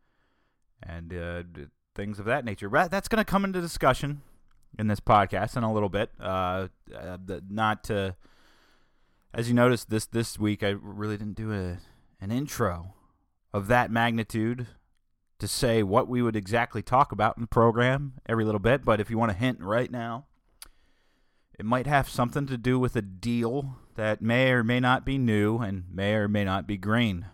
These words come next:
Uh, but, but more on that. More at eleven. That's a teaser is what we call that, to keep you hooked while I ramble about other nonsensical things before we get to that topic.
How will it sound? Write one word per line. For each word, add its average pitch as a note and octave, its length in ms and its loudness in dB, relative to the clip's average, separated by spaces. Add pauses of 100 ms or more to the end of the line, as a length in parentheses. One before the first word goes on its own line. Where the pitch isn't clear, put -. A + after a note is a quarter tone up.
(200)
Uh, F2 300 -6 (560)
but, F2+ 180 -4 (100)
but F#2 220 -4
more A#2+ 300 6
on A2 160 2
that. - 320 -6 (1120)
More F#2+ 260 -4
at F2+ 120 -8
eleven. F2 480 -4
That's G2+ 160 -6
a A#2 60 -8
teaser G#2 460 -8
is D#2+ 100 -16
what D#2 160 -10
we E2 80 -12
call - 300 -12
that, E2 180 -12 (240)
to - 80 -20
keep - 260 -16
you F#2+ 360 -8
hooked - 420 -6 (540)
while F#2 180 -4
I F2 100 -4
ramble F#2+ 380 -4
about F2 240 -6
other F#2+ 180 -4
nonsensical F2 720 -6
things F2+ 540 -6
before F#2+ 420 -6
we F#2 120 -4
get - 220 -8
to - 100 -12
that - 260 -14
topic. - 420 -12